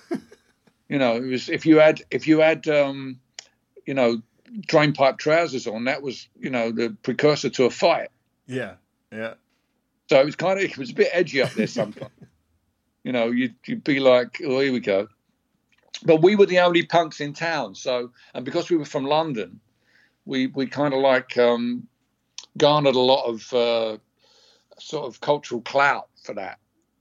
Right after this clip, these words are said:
Speaker 2: We lived in this house in town. We kind, it was like a squat, uh, and it was one up, one down, and one in the middle, and, and it was right on the road, the main road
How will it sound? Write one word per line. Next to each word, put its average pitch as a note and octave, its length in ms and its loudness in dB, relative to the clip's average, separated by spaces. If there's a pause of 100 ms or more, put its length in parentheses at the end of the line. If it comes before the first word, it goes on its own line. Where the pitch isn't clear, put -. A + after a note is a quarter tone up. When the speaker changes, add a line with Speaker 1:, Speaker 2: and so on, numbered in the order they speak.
(220)
Speaker 2:
We D#3+ 140 -2
lived F3+ 240 2
in F3 100 2
this D#3+ 140 -10
house C#3+ 360 -6
in C3 160 -6
town. C3 340 -4
We A2+ 80 -10
kind, C#3+ 160 -10
it C#3+ 40 -10
was A2+ 100 -6
like B2+ 140 0
a A2 40 -14
squat, - 440 2 (680)
uh, B2 240 2
and B2 80 -4
it B2+ 60 -6
was B2 180 -6
one D#3+ 220 2
up, C#3 180 0
one D3 220 -2
down, C3 240 0
and B2 100 -4
one C3 120 2
in B2 100 -6
the B2+ 60 -6
middle, A#2 320 -2
and, A2 160 -6 (260)
and B2+ 120 -4
it C3 40 -2
was B2 200 -6
right E3+ 340 4
on C#3+ 220 0
the C3+ 140 2
road, A#2+ 640 2 (120)
the A2+ 80 -14
main C#3+ 380 -8
road A#2 420 -2